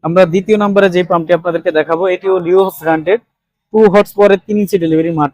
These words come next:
পাম্প। এই মাড পাম্পটির নেম প্লেটটি আমরা দেখাই দিচ্ছি আপনাদেরকে একটু।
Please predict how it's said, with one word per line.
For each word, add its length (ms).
পাম্প। 260
এই 100
মাড 220
পাম্পটির 260
নেম 160
প্লেটটি 320
আমরা 200
দেখাই 260
দিচ্ছি 260
আপনাদেরকে 400
একটু। 260